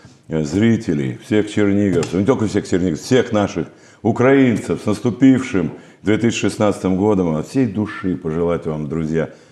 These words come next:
счастья, здоровья, мирного неба над головой и, самое главное, душевного спокойствия. Потому что душевное спокойствие, по-моему, это самое, э, э,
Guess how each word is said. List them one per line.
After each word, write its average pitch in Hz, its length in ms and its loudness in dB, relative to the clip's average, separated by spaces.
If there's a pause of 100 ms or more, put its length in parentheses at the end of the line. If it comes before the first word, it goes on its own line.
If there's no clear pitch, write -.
(160)
счастья, 107 540 0
здоровья, 101 720 0 (280)
мирного 113 420 0
неба 107 220 0
над 98 140 -2
головой 110 200 0
и, 92 40 -4
самое 101 280 0
главное, 98 340 0
душевного 95 600 -2
спокойствия. 85 600 -10 (260)
Потому 123 180 0
что 113 120 -2
душевное 147 560 2
спокойствие, 104 580 -2
по-моему, 87 400 -2
это 78 120 -6
самое, 127 480 -2 (520)
э, 95 340 2
э, 92 280 2